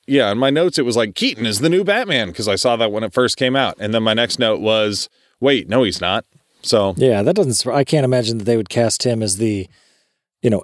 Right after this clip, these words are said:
Speaker 2: as a full-on Batman, like a, an older Batman, like, you know, or l-, like he might be in Flashpoint.
Speaker 1: Yeah.
Speaker 2: Uh, or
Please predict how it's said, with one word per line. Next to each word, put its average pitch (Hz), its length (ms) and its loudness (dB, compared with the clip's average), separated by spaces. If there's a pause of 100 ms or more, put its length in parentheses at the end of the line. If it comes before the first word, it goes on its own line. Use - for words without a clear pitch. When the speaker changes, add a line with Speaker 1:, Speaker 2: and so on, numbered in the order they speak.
Speaker 2:
as 123 200 2
a 101 120 0
full-on 117 640 2
Batman, 101 480 -2
like 101 180 0
a, 123 220 2
an 170 140 4 (120)
older 156 460 2
Batman, 160 540 0
like, 127 220 0
you 127 80 0
know, 113 180 -4
or 107 240 -4 (300)
l-, - 120 -10 (140)
like 143 160 4
he 165 100 2
might 131 220 2
be 143 100 2
in 143 80 0
Flashpoint. 107 600 -4 (180)
Speaker 1:
Yeah. 120 300 0 (380)
Speaker 2:
Uh, 107 300 2
or 131 600 2